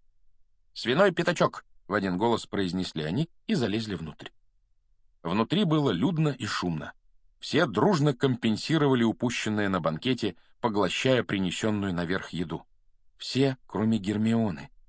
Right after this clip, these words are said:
стоявшей в стороне и поджидавшей их. Гарри и Рон подошли к ней и замерли, не зная, что сказать. А затем вдруг каждый из них произнёс "Спасибо". И они поспешили к столу.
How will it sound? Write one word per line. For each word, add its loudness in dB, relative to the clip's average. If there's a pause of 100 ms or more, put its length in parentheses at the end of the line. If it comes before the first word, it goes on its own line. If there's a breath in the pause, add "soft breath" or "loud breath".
(100)
стоявшей -2
в -8
стороне -4 (180)
и -4
поджидавшей -4
их. -14 (800)
Гарри 6
и -4
Рон 2
подошли -2
к -8
ней 0 (340)
и 0
замерли, 4 (160)
не -2
зная, -2
что -6
сказать. -10 (920)
А 0
затем 0
вдруг -4 (140)
каждый 0
из -8
них -4
произнёс -6 (540)
"Спасибо". -10 (840)
И -2
они 4
поспешили -6
к -20
столу. -12